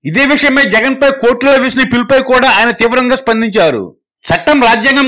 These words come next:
గురించి ఓనమాలు తెలియని వ్యక్తులే ఇలాంటి విషయాలపై పిలు వేస్తుంటారని చెప్పారు. గతంలో న్యాయమూర్తులపై లైంగిక ఆరోపణలు సైతం వచ్చాయని, కొంతమందిపై ఎఫ్ఐఆర్లు నమోదైన సంఘటనలు ఉన్నాయని ఆయన చెప్పారు.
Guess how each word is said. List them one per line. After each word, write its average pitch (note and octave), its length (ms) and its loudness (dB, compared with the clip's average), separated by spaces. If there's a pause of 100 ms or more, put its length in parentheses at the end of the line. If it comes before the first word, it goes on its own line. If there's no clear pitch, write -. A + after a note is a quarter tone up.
గురించి B3+ 240 -2 (120)
ఓనమాలు C4 380 2
తెలియని B3+ 260 0
వ్యక్తులే B3 380 0 (380)
ఇలాంటి A#3 320 0
విషయాలపై C4 420 0 (100)
పిలు A#3+ 200 -2
వేస్తుంటారని B3+ 640 -2
చెప్పారు. F3 420 0 (680)
గతంలో C4+ 300 0 (100)
న్యాయమూర్తులపై C4+ 720 0 (100)
లైంగిక B3 280 0 (100)
ఆరోపణలు B3+ 440 0
సైతం B3 300 -2
వచ్చాయని, A#3+ 460 2 (520)
కొంతమందిపై A#3 520 0 (100)
ఎఫ్ఐఆర్లు C4+ 520 2
నమోదైన B3 440 2
సంఘటనలు B3 400 0 (100)
ఉన్నాయని B3 380 0
ఆయన A3 200 0
చెప్పారు. G3+ 420 0